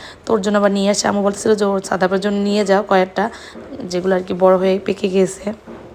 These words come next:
তো ভিডিও ভালো লাগলে অবশ্যই এটা লাইক, কমেন্ট এবং শেয়ার করবেন। আর আমার ভিডিও যদি কন্টিনিউ দেখে থাকেন, আর যদি ভিডিও ভালো লাগে, অবশ্যই একটা ফলো দিয়ে যাবেন আমার পেজে।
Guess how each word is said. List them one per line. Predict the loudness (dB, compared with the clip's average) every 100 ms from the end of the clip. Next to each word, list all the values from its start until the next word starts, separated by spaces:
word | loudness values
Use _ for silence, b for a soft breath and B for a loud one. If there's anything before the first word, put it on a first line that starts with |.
| -20 -20 -20 -20 -20 -20 -20 -20 -20 -20 -20 -20 -20 -20 -20 -20 B B B B B -20 -20 -20 -20 -20 -20 -20 -20 -20 -20 -20 -20 B B B
তো | 2 4
ভিডিও | 4 4 4 4
ভালো | 4 4
লাগলে | 4 4
অবশ্যই | 2 0 -4 -4
এটা | -2
লাইক, | 0 0 -2 -2
কমেন্ট | -2 0 -4 -6
এবং | -6 -6
শেয়ার | -2 0 0
করবেন। | 0 -2 0 -2 -4 B B B -8
আর | -2 0
আমার | 2 0 -2 -8 -20 -20 -20 -14 -2
ভিডিও | 0 2 2
যদি | 0 -2
কন্টিনিউ | -4 -4 -4
দেখে | -4 -4 -4
থাকেন, | -6 -6 -8
আর | -6
যদি | -4 -2
ভিডিও | -2 2 2
ভালো | 4 4 6
লাগে, | 4
অবশ্যই | 0 -2 -6
একটা | -4 -6 -8 B B B -6
ফলো | 0 2 4
দিয়ে | 2 2
যাবেন | 0
আমার | -2 -4
পেজে। | -2 0 0